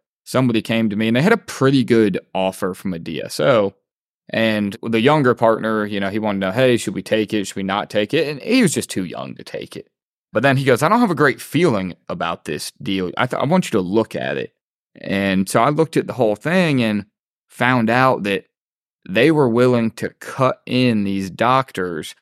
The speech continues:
on any amount that the group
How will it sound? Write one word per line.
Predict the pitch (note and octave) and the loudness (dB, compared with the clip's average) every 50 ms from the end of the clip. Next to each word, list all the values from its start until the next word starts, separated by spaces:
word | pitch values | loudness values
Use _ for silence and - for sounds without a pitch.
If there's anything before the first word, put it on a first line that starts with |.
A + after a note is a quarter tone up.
| _ _ _ _ - | _ _ _ _ -6
on | A2 G#2+ G2+ G2+ F#2+ F#2+ - _ - | -4 -2 0 0 -2 -4 -6 _ -2
any | A#2+ C3 D3+ F3 F3+ F3 | 0 0 2 2 2 2
amount | E3 D3 C3 B2+ B2 B2 A#2+ A2 G2+ G2+ - - - | 2 2 2 2 2 4 2 2 0 -2 -4 -6 -6
that | F#2+ G2 G#2 D2+ F2 | -2 -2 -2 -2 -2
the | G2+ G#2 G2 | -2 -4 -4
group | F#2 - A2 A2+ A#2+ C3 C3 A#2+ - | -4 -4 -4 -2 -2 -2 -2 -4 -8